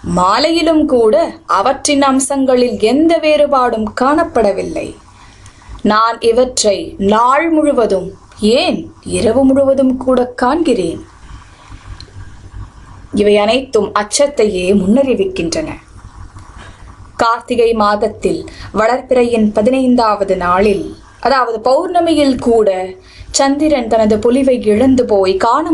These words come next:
முடியாதவனானான். தாமரையின் நிறத்தை கொண்டிருந்த ஆகாயத்தில் அந்த சந்திரன் நெருப்பின் நிறத்தை கொண்டிருந்தான்.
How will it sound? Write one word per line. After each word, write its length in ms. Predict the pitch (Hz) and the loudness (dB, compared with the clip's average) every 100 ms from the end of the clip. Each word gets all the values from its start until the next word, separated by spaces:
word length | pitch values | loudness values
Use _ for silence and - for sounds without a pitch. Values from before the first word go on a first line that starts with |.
| 294 | 2
முடியாதவனானான். 1000 | 285 285 269 254 240 202 185 180 165 151 - - - - - - - - - - - - - - | 2 2 2 0 0 0 0 -2 -4 -6 -14 -20 -20 -20 -20 -20 -20 -20 -20 -20 -20 -20 -18 -6
தாமரையின் 560 | - 202 208 208 208 208 | -2 0 0 0 0 2
நிறத்தை 500 | 190 202 - 220 214 | 0 0 0 0 2
கொண்டிருந்த 680 | 214 220 220 208 208 208 202 | 0 2 2 2 2 2 0
ஆகாயத்தில் 1120 | 214 226 220 214 208 196 - 185 185 185 190 - | 0 0 0 -2 0 -4 -4 -4 -2 -6 -8 -4
அந்த 360 | 254 269 240 - | -2 0 -2 -2
சந்திரன் 540 | 277 269 285 262 214 | 0 2 2 2 2
நெருப்பின் 560 | 208 277 330 - 320 311 | 2 2 -2 -2 0 2
நிறத்தை 500 | 294 285 285 262 247 | 2 2 0 -2 0
கொண்டிருந்தான். 800 | 254 247 226 208 190 170 165 | 0 2 2 0 -2 -4 -6